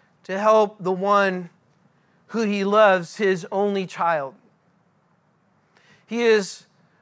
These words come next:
correctly, directly going to the only one that could truly help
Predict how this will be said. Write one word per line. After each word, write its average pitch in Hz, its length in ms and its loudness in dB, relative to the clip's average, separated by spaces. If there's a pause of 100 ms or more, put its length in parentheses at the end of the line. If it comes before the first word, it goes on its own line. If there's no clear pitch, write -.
(360)
correctly, 233 920 0 (1700)
directly 214 1000 0 (160)
going 220 640 2 (1120)
to 240 160 -4
the 220 140 2
only 277 640 2 (220)
one 208 760 0
that 190 160 -4
could 202 140 -6
truly 233 680 -6 (400)
help 220 540 2